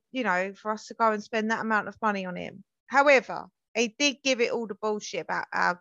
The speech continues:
gassed he was to be back and that. And I don't know. I, I do genuinely think he's, dare I say,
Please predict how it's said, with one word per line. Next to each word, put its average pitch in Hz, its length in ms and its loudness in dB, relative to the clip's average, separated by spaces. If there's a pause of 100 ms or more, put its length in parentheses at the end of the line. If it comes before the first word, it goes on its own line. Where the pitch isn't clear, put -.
gassed 190 260 -6
he 185 100 -8
was 180 180 -6
to - 120 -20
be 180 80 -10
back 185 320 -2
and 170 140 -10
that. - 140 -8 (540)
And 214 340 6 (440)
I 247 140 0
don't 220 180 4
know. 196 420 6 (180)
I, 233 200 6 (280)
I 226 120 0 (100)
do 262 340 0 (120)
genuinely 220 640 0
think 180 400 -2 (120)
he's, 175 600 -6 (2750)
dare 226 240 8
I 202 100 6
say, 214 580 2